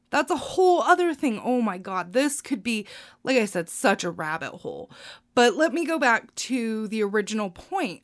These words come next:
um, that kind of line of separation. And I think, um, I think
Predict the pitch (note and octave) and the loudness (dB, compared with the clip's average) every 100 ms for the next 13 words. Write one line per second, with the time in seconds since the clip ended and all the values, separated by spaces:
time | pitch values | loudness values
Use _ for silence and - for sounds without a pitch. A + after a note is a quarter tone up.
0 | - A#3+ G#3+ G3+ F#3+ G3 A3+ - - A#3 | -4 -2 -2 -6 -10 -4 -2 -2 -4 -4
1 | A3 G#3+ G#3 A3 G#3+ G#3+ F#3+ F#3 B2+ G3 | -2 -2 -2 -2 -4 -6 -6 -6 -8 -10
2 | - - - - - - _ A3+ A#3 A3+ | -14 -18 -20 -20 -20 -20 _ -2 0 0
3 | - C#4 C#4 - - - _ _ _ - | 0 0 0 -8 -20 -20 _ _ _ -2
4 | A#3 G3+ D3 E2+ E2 - _ _ _ _ | 0 0 -4 -8 -16 -20 _ _ _ _
5 | _ _ - A3 - - - F#4 D4+ A3+ | _ _ -6 -4 -6 -8 0 2 2 0
6 | C#3+ - - | -6 -12 -20